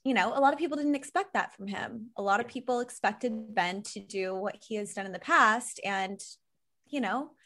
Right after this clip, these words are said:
Speaker 1: want his money. And there's nothing wrong with that, but it is incredible that he did what he did. Um, and, you know, we would have had,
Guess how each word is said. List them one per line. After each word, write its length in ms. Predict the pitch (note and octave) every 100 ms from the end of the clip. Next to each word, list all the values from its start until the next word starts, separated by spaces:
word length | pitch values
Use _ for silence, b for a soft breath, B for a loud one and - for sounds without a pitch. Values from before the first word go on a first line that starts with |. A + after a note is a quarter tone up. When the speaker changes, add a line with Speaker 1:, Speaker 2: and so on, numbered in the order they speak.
| _ -
Speaker 1:
want 180 | G3+ A#3+
his 160 | B3
money. 300 | D4 A4 A3
And 120 | F#3+
there's 200 | A#3+ D4+
nothing 240 | A#4 A4 B3
wrong 180 | F#3+ D#4
with 140 | F#4
that, 240 | E3+ A#2 -
but 120 | A3+
it 100 | A3
is 280 | G#3+ F#3+ F#3+ - b b b _ _ _ _
incredible 640 | G#3 G#3 F4 B3+ - - - _ _ _ -
that 100 | A2+
he 120 | E3
did 160 | F#3+ E3+
what 120 | E3+
he 80 | E3+
did. 340 | - - - - _ _ _
Um, 520 | F3+ E3 - - A3 G#3 _ -
and, 260 | F#3 F3 - _ _ -
you 100 | F3+
know, 280 | E3 - - _ _ _ _ _ _ _ _ _
we 240 | G#3+ A3+ G#3+
would 220 | G#3+ A3+
have 160 | A3+
had, 540 | A3 A3+ G#3 E3+ E3